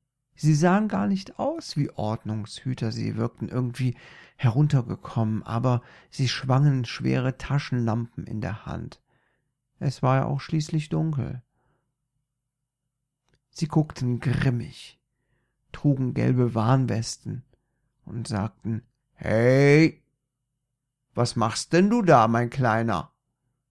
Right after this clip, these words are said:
Du solltest aber zu Hause sein, es ist Lockdown."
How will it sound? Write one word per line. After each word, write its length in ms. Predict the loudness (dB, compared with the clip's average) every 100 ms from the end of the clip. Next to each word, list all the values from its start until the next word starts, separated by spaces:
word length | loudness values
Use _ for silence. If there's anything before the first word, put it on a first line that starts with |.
| _ _ _ _ _ _ _ 0
Du 120 | 2
solltest 500 | 6 4 2 -4 -4
aber 280 | -4 -2 -2
zu 200 | -4 2
Hause 380 | 4 4 4 0
sein, 380 | -2 -2 -6 -6
es 160 | -6
ist 220 | -4 -6 -4
Lockdown." 880 | -4 -4 -6 0 0 2 -2 -6